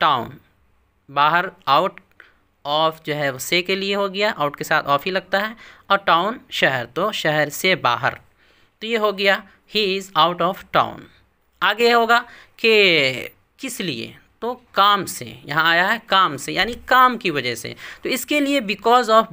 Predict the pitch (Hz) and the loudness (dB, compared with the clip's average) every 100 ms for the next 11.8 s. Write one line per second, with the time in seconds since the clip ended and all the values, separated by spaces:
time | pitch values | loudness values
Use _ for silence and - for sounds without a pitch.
0 | 143 160 175 214 208 214 220 208 208 - | -6 -4 -2 -4 -4 -4 -2 -2 -2 0
1 | 214 262 285 - - - 180 226 254 269 | 0 0 -6 -18 -20 -2 2 2 0 -4
2 | 269 247 185 180 180 165 170 202 214 214 | -6 0 4 4 4 2 2 0 0 0
3 | 196 185 - 185 196 196 202 214 226 - | 0 -2 0 2 2 2 2 0 -4 0
4 | 160 175 147 127 113 113 110 - - - | 2 2 -2 -10 -14 -16 -14 -12 -12 -16
5 | _ _ _ - 208 170 170 170 131 135 | _ _ _ -4 -2 -2 -4 -6 -6 -8
6 | 139 175 - _ _ 185 175 143 131 151 | -6 -8 -12 _ _ -4 0 2 2 0
7 | 180 123 170 175 160 160 - 147 165 196 | -4 -4 -2 -2 -4 -6 4 4 4 0
8 | 160 135 131 - - 180 139 151 180 - | -2 -2 -4 -6 0 2 2 -4 -10 -10
9 | 127 120 147 131 117 117 - 127 - 156 | -8 -8 -10 -8 -10 -12 -12 -8 0 2
10 | 180 190 - 208 226 - - _ - 151 | 2 -2 -8 -10 -10 -18 -20 _ -6 -4
11 | 147 143 196 156 156 147 151 | -4 -4 -8 -2 -2 2 -2